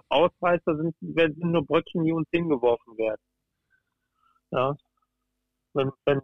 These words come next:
wenn der eine oder andere sich mal kritisch äußert, dann jubeln wir dann alle und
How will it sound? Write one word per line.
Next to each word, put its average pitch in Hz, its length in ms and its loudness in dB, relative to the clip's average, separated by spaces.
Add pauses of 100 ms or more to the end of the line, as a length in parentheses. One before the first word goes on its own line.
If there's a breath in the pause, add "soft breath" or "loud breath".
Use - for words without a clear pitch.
wenn 143 180 0
der 143 120 6
eine 143 140 4
oder 143 120 4
andere 143 300 2
sich - 120 -16
mal 135 120 -2
kritisch 135 360 -2
äußert, 135 400 -2
dann 135 160 0
jubeln 165 380 2
wir 165 80 4
dann 165 180 2
alle 165 340 4
und 139 280 -4